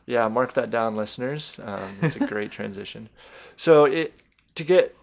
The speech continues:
Speaker 2: more into it then, like, what has it been for you now, like, going into,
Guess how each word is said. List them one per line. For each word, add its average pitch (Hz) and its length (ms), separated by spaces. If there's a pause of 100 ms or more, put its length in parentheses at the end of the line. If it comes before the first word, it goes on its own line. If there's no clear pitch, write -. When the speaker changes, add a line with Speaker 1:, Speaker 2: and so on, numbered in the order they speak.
(560)
Speaker 2:
more 151 380
into 160 440
it 107 160
then, 104 320
like, 104 280 (100)
what 131 440
has 156 180
it 127 180
been 131 240
for 107 280
you 101 420
now, 107 540
like, 113 200 (140)
going 110 260
into, 104 640